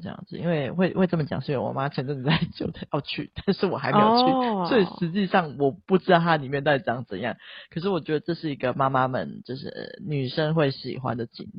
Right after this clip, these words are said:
Speaker 1: 点，所以推荐给大家。
Speaker 2: 嗯哼哼。
Speaker 1: OK，好。
Speaker 2: 好。那我最后一个想要推荐给大家的景点是一个相对来说比较多人去过的，就是台南市的，
Speaker 1: 嗯。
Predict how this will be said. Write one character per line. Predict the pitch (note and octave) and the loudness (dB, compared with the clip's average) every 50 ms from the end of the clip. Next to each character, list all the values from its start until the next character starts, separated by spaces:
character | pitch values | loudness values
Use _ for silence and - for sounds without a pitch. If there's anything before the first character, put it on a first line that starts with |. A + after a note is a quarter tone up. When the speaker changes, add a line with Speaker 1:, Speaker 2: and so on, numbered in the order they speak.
| - | -12
Speaker 1:
点， | F#3 F#2 - - - | -10 -10 -10 -10 -12
所 | D#3 - B2 | -14 -12 -10
以 | D#2 - - | -10 -10 -12
推 | - - - | -14 -16 -16
荐 | - - - | -14 -14 -16
给 | - - - | -14 -16 -14
大 | - - - - - _ _ _ - | -12 -12 -12 -12 -12 _ _ _ -20
家。 | - - G1+ G1+ G1+ - - G1+ G1+ G1+ - - | -18 -14 -14 -14 -14 -14 -16 -16 -16 -18 -16 -14
Speaker 2:
嗯 | - C#3 D#3+ | -10 -8 -6
哼 | |
哼。 | E3+ E3+ | -4 -4
Speaker 1:
OK， | F#3 D#3+ - E3+ - C#3+ C#3 | -4 -4 -4 -6 -6 -6 -6
好。 | D#3+ D#3+ E3+ F3+ F3 F3 D3+ _ _ _ _ _ _ _ _ _ - | -6 -6 -6 -8 -8 -10 -14 _ _ _ _ _ _ _ _ _ -12
Speaker 2:
好。 | - - E3+ - - - _ _ _ _ - - - - - - _ _ _ | -6 -4 -4 -4 -4 -8 _ _ _ _ -20 -20 -20 -20 -20 -20 _ _ _
那 | - C#4+ C#4 | 4 6 6
我 | A#3 F#3+ E3+ D3+ C#3 C#3 E3 | 6 6 6 4 2 0 -2
最 | - - A3+ | 0 2 4
后 | A#3 A3+ A3 G#3+ | 6 6 6 6
一 | |
个 | G3 E3+ D#3 | 6 2 0
想 | D#3 - E3 G#2 A2 | 0 0 -2 -2 0
要 | C#3 E3+ F#3+ | 2 0 0
推 | - - F3+ F3 | 2 2 2 4
荐 | F#3+ F#3+ F3+ D#3 | 4 2 2 2
给 | C#3+ A2+ | 0 -2
大 | - - D3 | 0 2 2
家 | D#3 D#3 D#3 | 4 4 4
的 | D#3+ D#3 | 4 2
景 | D3+ - - C3+ C3+ C#3 | 0 -2 -6 -8 -4 -2
点 | - C#3+ - - | -2 -2 -4 -4
是 | D#3 - - D3+ | -6 -2 -2 -2
一 | |
个 | C#3 - - - - A#1 C#2+ - - - | -2 -2 -4 -6 -6 -6 -8 -10 -12 -4
相 | - - G#3 A3+ B3 | 2 2 2 2 4
对 | B3+ C#4 A#3 | 4 4 4
来 | F3 B2+ C#3+ | 4 4 2
说 | E3 - - F3+ E3+ E3 E3 E3 D#3+ | -2 -2 0 2 2 4 4 2 0
比 | E3 - - | 0 -2 -4
较 | - - B3+ | 0 0 0
多 | B3+ - C4 A3 | 2 2 2 2
人 | E3 E3+ | 2 0
去 | - - C4+ | -2 0 -2
过 | G3 - - A3+ E3+ G2 | 0 4 4 4 4 4
的， | - - - - _ _ _ - | 0 -6 -10 -12 _ _ _ -4
就 | - G3+ | 0 2
是 | G#3 | 2
台 | G3+ G#3 E4 - F3 | 2 2 2 2 2
南 | F#3 F3 E3 E3 F3 | 2 2 4 4 4
市 | F3 - G#3+ F#3+ | 4 6 6 6
的， | E3+ - | 6 4
Speaker 1:
嗯。 | - - | -2 -6